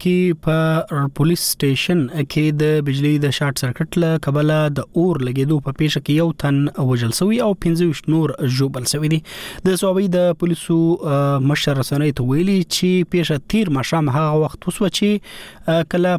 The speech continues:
په تاڼه کې د شارټ سرکټ له وجې اور ولګېده، یعنی د بجلی، آه، له وجې اور ولګېده او وروسته د تاڼې په ګودام کې پراته بارودي مواد وچاودل. د مشال ریډیو خبریال عظمت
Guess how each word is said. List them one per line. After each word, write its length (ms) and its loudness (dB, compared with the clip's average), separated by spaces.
په 220 2
تاڼه 280 2
کې 220 2
د 200 0
شارټ 300 0
سرکټ 680 -4
له 160 2
وجې 580 0
اور 220 2
ولګېده، 1000 -2
یعنی 240 2
د 120 0
بجلی، 400 0
آه، 540 0
له 180 2
وجې 240 0
اور 220 2
ولګېده 360 0
او 120 2
وروسته 320 0
د 160 -2
تاڼې 320 0
په 160 -2
ګودام 320 0
کې 220 -2
پراته 340 0
بارودي 340 0
مواد 320 -2
وچاودل. 440 -4
د 140 2
مشال 280 -2
ریډیو 220 -2
خبریال 360 0
عظمت 580 -2